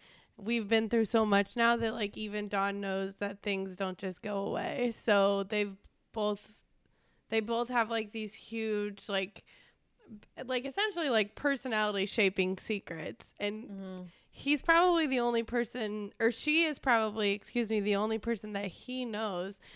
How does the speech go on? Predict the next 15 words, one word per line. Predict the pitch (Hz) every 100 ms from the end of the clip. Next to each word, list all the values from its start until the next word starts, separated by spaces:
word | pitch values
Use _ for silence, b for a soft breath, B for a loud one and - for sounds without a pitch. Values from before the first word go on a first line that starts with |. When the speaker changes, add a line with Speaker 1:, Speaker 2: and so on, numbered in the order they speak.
| B -
Speaker 1:
that | 240
also | 220 220 220 220 208 202 196 - _ _ _ _
leads, | 220 214 233 214 196 208 -
you | 220
know, | 202 190
a | 208
double | 208 214 208 190
life | 196 196 208 - -
in | 208 208
a |
certain | - 202 196
Speaker 2:
Mm. | 190
Speaker 1:
sense. | 196 180 170 B B B
And | 220 226
so | - 220 208 202